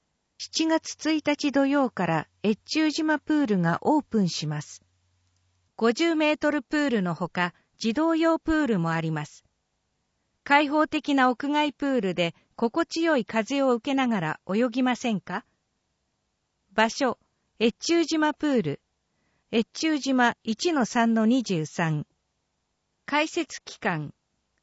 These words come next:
七月一日土曜から二十日木曜、十時から十八時。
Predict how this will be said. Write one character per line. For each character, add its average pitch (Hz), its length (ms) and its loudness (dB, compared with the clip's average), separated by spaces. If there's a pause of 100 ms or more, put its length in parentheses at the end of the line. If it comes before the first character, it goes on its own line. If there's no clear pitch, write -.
(320)
七 - 260 -4
月 320 260 -2 (180)
一 302 100 -2
日 240 480 -4
土 233 160 0
曜 277 260 -2
か 175 140 -6
ら 147 300 -2
二 - 160 -2
十 - 160 -14
日 294 280 0 (100)
木 214 280 -2
曜、 185 380 -2 (520)
十 330 260 0
時 226 140 -4
か 190 120 -4
ら 156 140 -2
十 233 220 -2
八 196 320 -6
時。 - 200 -14